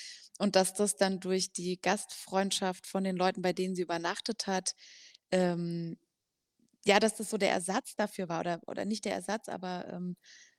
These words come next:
dass sie dadurch halt so ganz viele schöne Erfahrungen auch gemacht hat. Und das fand ich irgendwie einfach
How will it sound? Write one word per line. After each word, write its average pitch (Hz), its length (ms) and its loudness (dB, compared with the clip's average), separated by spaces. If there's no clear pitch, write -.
dass 196 160 6
sie 202 120 4
dadurch 202 540 6
halt 180 260 -4
so 185 80 -6
ganz 190 300 -4
viele 180 320 -8
schöne 175 300 -6
Erfahrungen 170 520 -8
auch - 240 -12
gemacht 170 520 -6
hat. 208 220 0
Und 208 120 6
das 202 120 4
fand 233 180 6
ich 226 80 -6
irgendwie 226 400 -2
einfach 233 320 -4